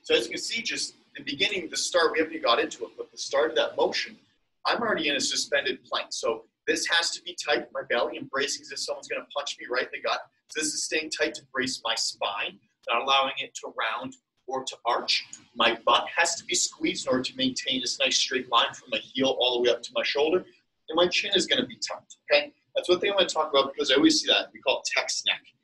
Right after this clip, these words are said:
People that are texting all the time, right? Your neck is forward. You want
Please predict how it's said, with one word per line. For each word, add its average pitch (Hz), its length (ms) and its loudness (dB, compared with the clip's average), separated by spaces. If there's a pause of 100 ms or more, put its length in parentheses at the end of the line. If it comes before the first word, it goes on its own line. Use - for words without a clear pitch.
(180)
People 131 240 0
that - 80 4
are - 40 -10
texting - 400 -4
all 117 100 0
the - 80 -10
time, - 320 -8
right? 110 120 -8 (300)
Your 131 60 -6
neck 139 220 0
is - 160 -4
forward. 147 420 2 (880)
You 131 160 -2
want 151 320 0